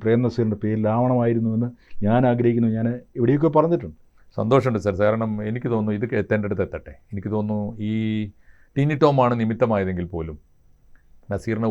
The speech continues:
Speaker 2: ഓർക്കാൻ വേണ്ടി മാത്രമല്ല, നസീറിന് വേണ്ടി മലയാളം ഇനി എന്താണ് ചെയ്യേണ്ടത് എന്ന ചിന്തയിലേക്ക് ഒരു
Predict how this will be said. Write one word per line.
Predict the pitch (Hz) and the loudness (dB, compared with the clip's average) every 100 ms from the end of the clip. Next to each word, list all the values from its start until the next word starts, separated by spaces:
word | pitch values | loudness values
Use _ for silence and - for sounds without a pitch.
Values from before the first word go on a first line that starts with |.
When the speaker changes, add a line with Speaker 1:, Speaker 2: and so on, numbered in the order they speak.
| 107 | 0
Speaker 2:
ഓർക്കാൻ | 117 131 120 101 | 0 0 0 0
വേണ്ടി | 95 95 | -2 -2
മാത്രമല്ല, | 85 80 82 78 - 113 | -4 -6 -10 -10 -6 -2
നസീറിന് | 117 175 185 165 | 2 2 4 2
വേണ്ടി | 123 117 110 | 2 0 0
മലയാളം | 95 104 113 110 | 2 2 2 0
ഇനി | 110 98 | 0 -2
എന്താണ് | 104 117 113 - | 0 0 0 -2
ചെയ്യേണ്ടത് | 95 110 113 113 113 117 120 - - 98 | -2 -2 0 0 2 0 -4 -8 -6 -4
എന്ന | 98 104 107 107 - - | -2 -2 -4 -6 -10 -4
ചിന്തയിലേക്ക് | 110 113 123 113 101 95 110 | -2 2 2 2 -2 -4 -4
ഒരു | 101 | -4